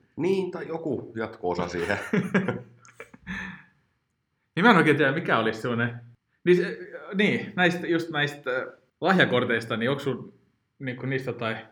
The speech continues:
Speaker 2: oliks, pitikö sun sanoa niistä vielä jotain?
Speaker 1: Ja, ei, se on, niin. Kyllä mä ite tykkään saada lahjakortteja, mut kun siinä vaan hävii se idea sitten.
Speaker 2: Niin.
Speaker 1: Et ei ketään muista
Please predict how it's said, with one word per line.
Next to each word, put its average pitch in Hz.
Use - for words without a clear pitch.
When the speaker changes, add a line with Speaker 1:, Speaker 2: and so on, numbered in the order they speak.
Speaker 2:
oliks, 127
pitikö 143
sun 120
sanoa 120
niistä -
vielä 78
jotain? 87
Speaker 1:
Ja, 185
ei, 104
se 160
on, 107
niin. 85
Kyllä 131
mä 143
ite 160
tykkään 90
saada 85
lahjakortteja, 82
mut 90
kun 107
siinä 107
vaan 104
hävii 120
se 95
idea 92
sitten. -
Speaker 2:
Niin. 135
Speaker 1:
Et 82
ei 101
ketään 98
muista 85